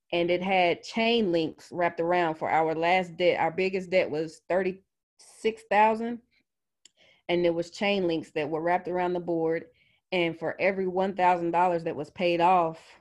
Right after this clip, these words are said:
we would cut it. So while he was gone, you know, my daughter and I would cut it. She would cut, you know, I'd take, help her with the scissors, and she would cheer. She didn't know what she was cheering for, but, you know, I'm like, "Yay, we did it, we did it." So that was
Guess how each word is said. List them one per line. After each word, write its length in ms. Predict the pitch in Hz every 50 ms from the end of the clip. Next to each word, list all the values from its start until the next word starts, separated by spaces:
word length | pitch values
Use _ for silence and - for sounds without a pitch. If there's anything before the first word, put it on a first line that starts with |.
| _ _ -
we 120 | 170 165
would 180 | 151 143 - -
cut 240 | - 202 190 165 139
it. 160 | - - _ _ _ _ _ _ _ _ _ _ _ _ _ _
So 580 | - - 175 170 165 156 156 160 156 147 - - -
while 240 | 165 175 170 175 175
he 160 | 185 214 208
was 160 | 180 180 165
gone, 580 | 160 170 180 190 196 190 185 170 165 165 165 156
you 120 | 175 175
know, 380 | 175 170 165 160 160 156 156 - _ -
my 160 | 180 170 170
daughter 340 | 160 180 185 202 202 190 175
and 140 | 165 165
I 100 | 165 160
would 160 | 160 156 147 -
cut 220 | 202 190 175 151
it. 200 | 139 - - -
She 200 | - - 226 220
would 180 | 208 196 - -
cut, 320 | - 196 185 180 - - - 170
you 120 | 175 175
know, 140 | 185 165 175
I'd 160 | 165 156 -
take, 240 | - 202 185 180 190
help 220 | 202 190 190 190
her 80 | 185 175
with 160 | 180 185 180
the 80 | - 170
scissors, 540 | - 185 190 190 180 170 170 170 165 165 _ _ _ - - _ _ -
and 100 | - 156
she 160 | - - 208 202
would 160 | 175 165 -
cheer. 300 | - - 220 214 190 190
She 100 | - 494
didn't 160 | 523 427 330
know 140 | 175 170 165
what 240 | 165 170 180 175 -
she 100 | - 160
was 160 | 156 156 -
cheering 320 | - 233 233 233 208 185
for, 240 | 185 175 165 170 170
but, 260 | 165 175 165 165 -
you 60 | 202
know, 140 | 202 190 185
I'm 200 | 190 196 226 254
like, 200 | 240 240 240 240
"Yay, 520 | 269 330 403 403 415 415 403 403 392 392 381
we 160 | 359 370 370 359
did 240 | - - 403 381
it, 100 | 403 311
we 160 | 285 277 285 262
did 240 | 240 262 294 302
it." 140 | 247 202 202
So 160 | - 202 202
that 240 | 185 208 220 247 240
was 240 | 226 240 226 220